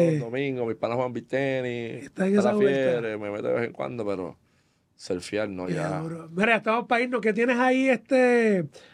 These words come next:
Speaker 2: háblame de, porque ahora tienes veinticuatro mil viajes, literalmente.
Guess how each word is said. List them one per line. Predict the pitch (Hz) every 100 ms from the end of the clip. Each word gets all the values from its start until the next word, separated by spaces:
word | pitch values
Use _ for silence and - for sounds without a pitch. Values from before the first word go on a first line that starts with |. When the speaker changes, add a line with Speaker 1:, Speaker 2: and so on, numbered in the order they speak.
| -
Speaker 2:
háblame | 185 190 226
de, | 240 247 247 226 220
porque | 185 190
ahora | 190
tienes | 196 220 262
veinticuatro | 220 240 - 208 208 202
mil | 220
viajes, | 226 254 262
literalmente. | 240 226 220 220 233 240 214